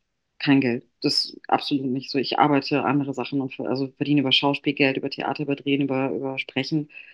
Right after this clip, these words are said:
Ähm, aber über Musik verdiene ich kein Geld. Also das ist einfach so. Das ist, ich find's auch völlig krass und völlig absurd, dass das einfach so ist. Also es geht auch wirklich vielen so. Ich nenne jetzt keine Namen, aber auch nicht nur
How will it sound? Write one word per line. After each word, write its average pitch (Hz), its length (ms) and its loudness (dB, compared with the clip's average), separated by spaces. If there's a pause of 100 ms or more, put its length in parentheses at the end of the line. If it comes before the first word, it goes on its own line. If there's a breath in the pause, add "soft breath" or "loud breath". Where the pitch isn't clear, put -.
(240 loud breath)
Ähm, 139 480 6 (500)
aber 139 300 6
über 139 160 0
Musik 139 300 -2
verdiene 131 280 -2
ich 117 120 -10
kein 127 180 -12
Geld. - 200 -20 (280)
Also 127 240 -4
das - 180 -10
ist - 140 -8
einfach 131 240 -10
so. - 160 -4 (560)
Das - 160 -4
ist, - 200 -6
ich - 100 0
find's 139 200 4
auch - 120 -2
völlig 156 300 0
krass - 320 0
und 135 120 -2
völlig - 500 -2
absurd, 165 460 0 (360)
dass 139 160 -2
das 151 160 -2
einfach 139 240 0
so - 160 -4
ist. - 280 -4 (100)
Also 147 200 6
es - 180 0
geht 170 220 4
auch - 220 0
wirklich 160 460 4
vielen 214 340 8
so. 131 80 0
Ich 139 140 -2
nenne 151 160 6
jetzt 156 140 -4
keine 147 220 0
Namen, 165 220 4
aber 139 140 2
auch - 120 -2
nicht 165 180 0
nur 160 240 4